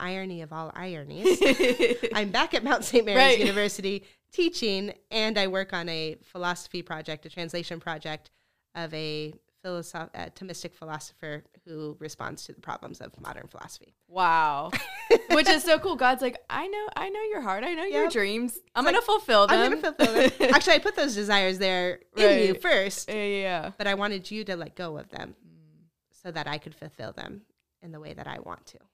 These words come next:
Speaker 2: Yeah. That's so cool. <laughs> Um, so did you enter right out of college?
Speaker 1: So I did still have some student loans to
Speaker 2: Okay.
Speaker 1: take care of,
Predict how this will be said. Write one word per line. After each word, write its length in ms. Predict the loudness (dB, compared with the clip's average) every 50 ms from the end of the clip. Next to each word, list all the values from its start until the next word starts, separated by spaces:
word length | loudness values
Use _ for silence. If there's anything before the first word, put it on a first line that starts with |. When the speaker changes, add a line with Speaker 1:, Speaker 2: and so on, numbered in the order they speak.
| _ _ _ _
Speaker 2:
Yeah. 320 | _ _ -20 -20 -18 -18 -20 -20 -20 _ _ _ _ _
That's 180 | _ _ _
so 80 | _ _ _ _
cool. 260 | _ -20 -20 -20 -20 _ _ _ -8 -2
<laughs> 840 | 0 0 0 2 2 2 2 2 2 0 0 0 0 -2 -4 -4 -6 -12 -18 -16 -16 -16 -16 -18 -18 -14 _ 0
Um, 460 | 2 4 6 6 4 2 0 -4 -8 -10 -12
so 680 | -10 -4 -2 0 0 2 0 0 0 -2 -4 -8 -12 -16 -20 _ _ _ _ _ _ _ _ _ _ _ _ _ _ _ _ _ _ _ _ _ _ _
did 160 | -12 -10 -6 -4
you 120 | -4 -2
enter 280 | -2 -2 -2 -2 -4 -4
right 260 | -2 -2 -2 0 0
out 160 | -2 -2 -4
of 80 | -6 -8
college? 600 | -6 -6 -6 -6 -6 -8 -10 -14 -14 -16 -20 _ _ _ _ _ _ _ _ _ _ _ _ _ _ _
Speaker 1:
So 340 | _ -20 -10 -4 -2 -2 -2
I 120 | -2 -4 -6
did 220 | -6 -6 -6 -8 -8
still 280 | -12 -10 -6 -4 -6 -6
have 320 | -6 -8 -8 -8 -8 -8
some 320 | -10 -12 -12 -10 -10 -10 -10
student 420 | -10 -10 -8 -8 -8 -8 -10 -10
loans 300 | -10 -10 -8 -10 -10 -12
to 60 | -14 -14
Speaker 2:
Okay. 120 | -12 -12
Speaker 1:
take 120 | -12 -12
care 380 | -12 -12 -10 -10 -10 -8 -10 -10
of, 80 | -12